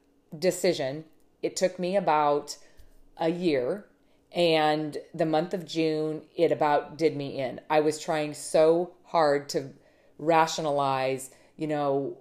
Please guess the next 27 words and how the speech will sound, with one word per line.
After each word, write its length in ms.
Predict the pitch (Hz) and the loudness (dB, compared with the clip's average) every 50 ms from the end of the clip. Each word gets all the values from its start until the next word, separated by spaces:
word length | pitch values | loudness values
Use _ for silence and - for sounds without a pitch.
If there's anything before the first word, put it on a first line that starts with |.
| - | -14
should 220 | - - - 180 170 | -8 -2 0 4 6
I 100 | 160 156 | 6 6
do 180 | 156 160 160 | 4 2 0
this? 400 | 151 147 135 131 - - - - | 2 2 0 0 -2 -8 -14 -14
What 320 | - 143 139 147 165 165 165 | -12 -8 0 2 2 4 4
if 180 | 160 160 - | 2 0 0
this? 260 | 160 151 139 139 - - | 0 0 0 0 -2 0
What 140 | 165 156 | 0 2
if 120 | 160 156 160 | 2 0 2
that? 280 | 156 135 127 - - - - _ _ | 0 0 0 -2 -6 -14 -20 _ _
Just 300 | - - 247 285 277 - | -2 2 2 2 2 4
like 240 | 349 339 330 339 339 | 4 4 4 4 2
when 180 | 247 233 233 226 | -2 -2 0 0
you're 160 | 220 214 208 | -2 -2 0
wanting 380 | 196 180 175 175 185 185 190 190 | 2 2 2 2 0 -2 -4 -4
to 120 | - 190 | -4 -4
leave 280 | 165 170 165 180 180 185 | -2 0 0 0 -2 -4
a 40 | |
toxic 360 | 185 196 175 165 170 - - - | -4 -4 -4 -4 -4 -6 -6 -4
relationship 560 | 170 151 151 156 151 170 160 - - 147 - | -2 0 0 0 -2 -4 -8 -6 -8 -6 -4
or 80 | - 156 | -4 -4
you're 140 | 156 156 156 | -2 -2 -4
wanting 240 | 160 156 156 156 | -4 -4 -6 -8
to 80 | 147 151 | -10 -8
cut 180 | - - 170 - | -2 -2 -2 -2
yourself 400 | - 165 - - 160 156 156 156 | -2 -6 -2 0 0 0 0 -2
off, 300 | 151 143 135 - - | -2 -2 -2 -4 -8